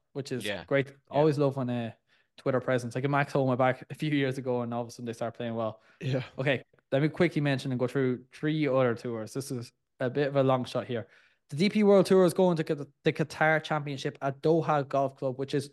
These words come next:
Speaker 1: just under seventy-five hundred yards long. Ben, I didn't realize that Sebastian Soderberg had won billies for you last week, but I had al-, I had also picked him this week. Ten billies each way at twenty-eight to one. He has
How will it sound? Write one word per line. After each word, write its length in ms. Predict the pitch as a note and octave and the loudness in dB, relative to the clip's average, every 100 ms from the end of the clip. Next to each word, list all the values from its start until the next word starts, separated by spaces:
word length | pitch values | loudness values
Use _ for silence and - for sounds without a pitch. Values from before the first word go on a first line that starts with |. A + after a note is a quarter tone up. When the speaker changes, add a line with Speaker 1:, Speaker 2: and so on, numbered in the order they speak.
| - | -2
Speaker 1:
just 240 | D#3+ D#3+ E3 | 0 0 -2
under 340 | D3+ C#3+ B2+ _ _ _ | 0 0 -2 _ _ _
seventy-five 720 | - C#3+ D3+ C#3+ D3 C#3 B2 | -6 -4 -4 -2 0 0 -2
hundred 440 | - D#3+ D3+ D3 | -4 -2 0 -2
yards 320 | C#3 C3+ B2+ C#3 | 0 -2 -2 -4
long. 200 | C3 B2 _ _ _ | -6 -8 _ _ _
Ben, 180 | D3+ E3 | 2 4
I 80 | G#3 | 4
didn't 160 | C#4+ A#3 | 4 4
realize 300 | A#3 A3 G3+ | 6 4 4
that 120 | E3+ | 2
Sebastian 540 | E3 F3 E3+ F3 E3 - | 2 2 2 -2 -4 -2
Soderberg 500 | - D#3+ D3+ D#3 D3 | 2 4 4 2 2
had 240 | D3 C#3+ - _ | -2 -4 -16 _
won 400 | D#3 D3+ D#3 D3+ - _ | 0 0 0 -4 -10 _
billies 320 | D3+ C#3+ C#3 | 0 2 0
for 120 | - C#3 | -4 -4
you 180 | C#3 C3 | 0 2
last 300 | C3 B2+ C3+ | 0 0 -4
week, 260 | C3 C3 | -6 -4
but 200 | C#3+ B2 - _ _ _ - | -4 -4 -6 _ _ _ 0
I 100 | D3 | 4
had 120 | F3+ | 6
al-, 280 | F#3+ F3+ D#3+ D#3+ | 6 6 4 4
I 120 | F3 | 6
had 100 | E3+ | 6
also 300 | E3+ E3 C#3 | 4 4 0
picked 240 | D3 C3+ | -4 -6
him 80 | B2+ | -4
this 240 | C#3+ B2 | -4 -4
week. 160 | C3 A2+ | -6 -6
Ten 280 | - E3 F3+ | -2 0 2
billies 340 | E3+ D#3+ C#3 - | 4 4 2 -2
each 240 | D#3 - | -4 -2
way 220 | D3 D3 | 2 2
at 160 | C3 C3 | 2 -2
twenty-eight 640 | - D#3 D#3+ D3+ D3+ C#3+ | -4 -2 -2 0 -2 -2
to 80 | C#3 | -4
one. 280 | C#3 C#3 B2 | -2 -2 -2
He 160 | D3 | -2
has 140 | D3 | -2